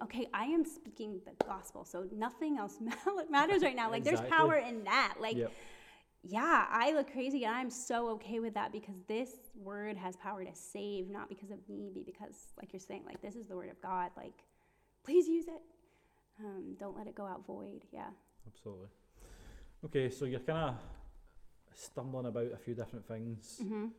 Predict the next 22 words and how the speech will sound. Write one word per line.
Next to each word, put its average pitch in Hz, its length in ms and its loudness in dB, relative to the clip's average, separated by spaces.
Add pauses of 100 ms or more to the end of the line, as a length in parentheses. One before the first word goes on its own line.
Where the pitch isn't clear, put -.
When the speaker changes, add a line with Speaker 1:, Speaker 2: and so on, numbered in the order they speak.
(200)
Speaker 2:
after, 113 320 -6
um, 104 640 -6
or 107 160 -6
your 104 160 -4 (180)
kinda 107 200 -6
late 107 400 -4
teenage 113 380 -6
years, 117 280 -2
early, 104 400 -4 (320)
um, 101 320 -14
twenties. 104 500 -8
Speaker 1:
Yeah. 202 300 -4 (1040)
Speaker 2:
When 143 200 2
did 175 120 -4
you 180 60 -2
start 160 320 -2
to 135 180 2 (240)
get 123 120 -2
involved 117 540 -4
in 104 180 -6 (160)
ministry? 117 520 -10 (920)
Speaker 1:
Um, 214 480 -4